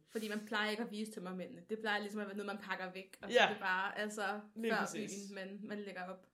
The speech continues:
Speaker 2: Ja, og det, altså, på mange måder var det, det, var det en svær ting, fordi folk troede, jeg var
Speaker 1: Mm.
Speaker 2: ked af det
Speaker 1: Mm.
Speaker 2: hele tiden, fordi jeg netop fokuserede meget på det. Men jeg synes jo, at det bare er, øh, vi-, et,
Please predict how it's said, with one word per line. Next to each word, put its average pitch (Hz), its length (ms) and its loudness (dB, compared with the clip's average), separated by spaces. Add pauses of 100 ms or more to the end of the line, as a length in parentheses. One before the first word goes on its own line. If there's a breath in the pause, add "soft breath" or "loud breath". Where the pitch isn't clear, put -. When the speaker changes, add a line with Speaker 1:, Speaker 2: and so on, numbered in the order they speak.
(160)
Speaker 2:
Ja, 185 120 8 (220)
og 185 160 2
det, 208 120 8 (100)
altså, 185 300 8
på 202 60 0
mange 202 280 4
måder 202 200 6
var 190 160 8
det, 175 180 4 (380)
det, 196 120 2 (260)
var 175 200 4
det 175 60 4
en 175 100 4
svær 196 240 4
ting, 202 260 -2
fordi 190 200 -2
folk 190 200 4
troede, 214 320 4
jeg 180 80 8
var 165 80 4
Speaker 1:
Mm. - 80 -4
Speaker 2:
ked 240 180 4
af 180 160 8
det - 100 2
Speaker 1:
Mm. 226 60 -2
Speaker 2:
hele 233 240 4
tiden, 185 440 0 (300 loud breath)
fordi 185 180 0
jeg 180 80 6
netop 180 240 4
fokuserede 190 420 2
meget 175 240 4
på 190 160 -8
det. 233 200 4 (540 soft breath)
Men 196 200 2
jeg 196 220 6
synes 233 240 -2
jo, 202 80 2
at 147 200 2
det 185 100 -2
bare 151 320 4
er, 151 240 2 (160)
øh, - 800 -8
vi-, - 180 -4
et, 180 120 0